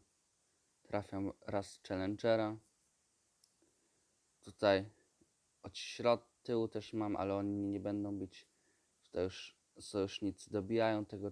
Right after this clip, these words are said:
Challengera. Ale nam też zabijają czołgę, no i jadę na K W czwórkę, która tutaj totalnie nie ogarnia, co się dzieje. Wyrywa raz, uszkadza mi działo krytycznie, znaczy wieżę. Tutaj wjeżdżam sobie,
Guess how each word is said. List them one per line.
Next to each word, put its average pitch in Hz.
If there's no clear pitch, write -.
Challengera. 101
Ale 101
nam 98
też 107
zabijają 104
czołgę, 104
no 101
i 95
jadę 98
na 95
K 98
W 90
czwórkę, -
która 95
tutaj 95
totalnie 107
nie 101
ogarnia, 98
co -
się -
dzieje. 101
Wyrywa 98
raz, 107
uszkadza 95
mi 92
działo 107
krytycznie, 101
znaczy 98
wieżę. 104
Tutaj 101
wjeżdżam 107
sobie, 101